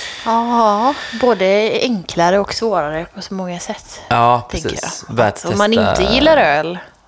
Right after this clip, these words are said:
Speaker 1: så är
Speaker 2: Nej.
Speaker 1: de ju... Är man nog mer öppen för det, kanske. Om
Speaker 2: Ja.
Speaker 1: man har en väldigt, mm, smal bild av vad öl ska smaka.
Speaker 2: Precis.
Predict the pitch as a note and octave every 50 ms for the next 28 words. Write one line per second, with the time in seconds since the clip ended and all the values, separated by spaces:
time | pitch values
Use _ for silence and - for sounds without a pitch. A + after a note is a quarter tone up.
0 | _ _ _ _ _ _ _ _ _ _ - - B2 B2 A#2 A#2 A#2 A#2 A#2+ A#2+
1 | F3+ F3+ F3 E3+ E3+ E3 E3 E3+ - - - _ _ _ _ _ _ _ _ _
2 | _ - - _ _ _ _ _ _ _ _ - G3 F#3+ G3 F#3+ F3+ F3 E3+ E3
3 | D#3 D3 D3+ D#3 D#3+ - - - - - D#3+ D#3+ - - D#3+ D3 C3+ - E3+ F3
4 | E3+ - - D#3+ D3+ - - - - _ _ - - - - - - - A3+ -
5 | - - _ _ _ - - - - - - - - - - E3+ E3 C3 A2 G#2+
6 | G#2+ - E3 E3 E3 D#3+ D#3+ E3+ E3+ D#3+ D3 C#3 - - - - - - - -
7 | - - - - - - - - - - - - F3+ E3+ F3 F3 E3+ E3 D#3 D#3
8 | F3+ F3+ - - - B3 A3+ - - - - G#3+ G#3 F#3 D#3+ A#2+ C3 D3 - D#3
9 | D#3+ D3+ D3 D3 D3+ D#3 D#3 D3+ D3+ D#3 D#3+ D3+ C#3 B2 - - - - - -
10 | - - C3+ C3+ A#2+ C#3 D#3 - - - E3+ E3+ - F3 D#3 C#3+ - - - -
11 | - _ - - - - F2 G2 D#2+ - - -